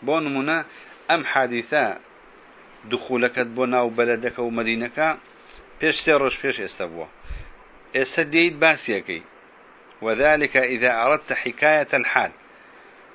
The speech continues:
روشتوها، بلام أتوي حكاية حالك كتيايا بويت باسيكي. إذا كان السير والدخول قد مضيا، وذلك إذا أردت حكاية الحال. أو كاتا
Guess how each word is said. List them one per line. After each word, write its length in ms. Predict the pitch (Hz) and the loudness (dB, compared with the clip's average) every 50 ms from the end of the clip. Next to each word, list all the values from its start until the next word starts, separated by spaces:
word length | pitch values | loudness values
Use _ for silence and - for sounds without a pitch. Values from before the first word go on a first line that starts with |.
| - - - - - - | -20 -20 -20 -18 -8 0
روشتوها، 500 | 117 135 135 - - - 214 170 123 107 | 2 2 2 2 0 0 2 2 2 2
بلام 340 | 110 143 160 170 165 147 143 | 4 2 4 4 4 0 0
أتوي 560 | 143 - - 147 156 170 175 165 156 147 127 - - - - - - - - - - - | -4 -2 0 0 0 2 2 2 2 0 -2 -4 -10 -16 -18 -18 -20 -18 -8 -4 -4 -2
حكاية 400 | - - - 147 143 156 175 170 | -2 -2 2 4 4 6 6 4
حالك 640 | - - - 143 139 139 139 139 131 - 175 175 - | 2 2 2 4 4 4 4 2 0 -2 -6 -6 -6
كتيايا 520 | - - - - - 180 170 151 135 123 | -10 -12 -8 -2 2 4 4 4 4 4
بويت 240 | 107 110 110 107 104 | 2 0 -4 -8 -2
باسيكي. 600 | 110 104 101 95 - 113 98 - - 151 165 165 - - - - - - - - - - - - - - - - - - - | -2 -2 -2 -2 -6 -14 -12 -8 -6 -6 -6 -8 -12 -20 -20 -20 -20 -20 -20 -20 -20 -20 -20 -20 -20 -20 -20 -20 -20 -8 -6
إذا 240 | 117 113 127 135 131 | -2 2 2 2 2
كان 280 | - 165 165 156 147 | 4 4 2 4 2
السير 440 | 135 - - - - 160 160 156 147 | 0 -4 -4 -2 2 2 2 4 2
والدخول 600 | 139 131 127 120 123 120 - 156 160 151 143 139 | 2 0 0 -2 -6 -6 -4 -2 -2 -2 -2 -4
قد 260 | - - 127 123 123 | -2 -2 -4 -4 -2
مضيا، 600 | 131 143 156 156 160 165 170 175 180 190 190 - - - - - - - - - - - - - - - | -2 -4 -2 0 0 0 2 2 4 2 2 0 -4 -16 -20 -20 -20 -20 -20 -20 -20 -20 -20 -20 -10 -4
وذلك 500 | 117 117 120 139 151 151 143 139 - 135 | -4 0 2 4 4 4 2 0 -2 -2
إذا 380 | 127 123 123 113 120 120 120 | -2 -2 0 2 2 2 4
أردت 360 | 110 123 139 147 143 - - 131 | 4 4 2 2 0 0 -6 -4
حكاية 500 | - - 131 120 - 143 139 135 123 - | -2 -2 -6 -2 0 2 2 2 0 -2
الحال. 540 | 120 107 - - 117 113 101 92 90 85 85 - - - - - - - - - - - - - - - - - - - - 139 | -8 -10 -4 -2 0 2 2 0 0 -2 -6 -12 -20 -20 -20 -20 -20 -20 -20 -20 -20 -20 -20 -20 -20 -20 -20 -20 -18 -6 -2 -2
أو 100 | 147 143 | -2 -2
كاتا 640 | - - 147 143 139 - 165 160 160 156 147 | 0 0 0 0 0 0 0 0 2 0 -2